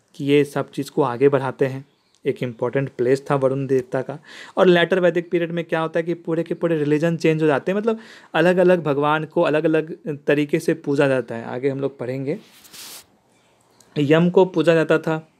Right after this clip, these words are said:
जिसको God of Death कहते हैं। बाकी के सूर्य, सोम, सावित्री, रुद्र, ये सब देवता थे उस वक्त,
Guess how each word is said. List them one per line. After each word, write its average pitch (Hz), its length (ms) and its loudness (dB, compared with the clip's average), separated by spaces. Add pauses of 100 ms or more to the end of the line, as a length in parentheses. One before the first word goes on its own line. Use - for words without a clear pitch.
जिसको 147 380 0
God 143 200 4
of 151 160 2
Death 139 260 -2
कहते 147 320 -2
हैं। 143 260 -6 (600)
बाकी 139 280 -2
के 151 180 -2
सूर्य, 147 540 0
सोम, 139 520 -6
सावित्री, 131 640 -2
रुद्र, 127 440 0
ये 127 180 -4
सब 123 220 -6
देवता 120 340 -4
थे 156 140 0
उस - 200 -4
वक्त, - 260 -16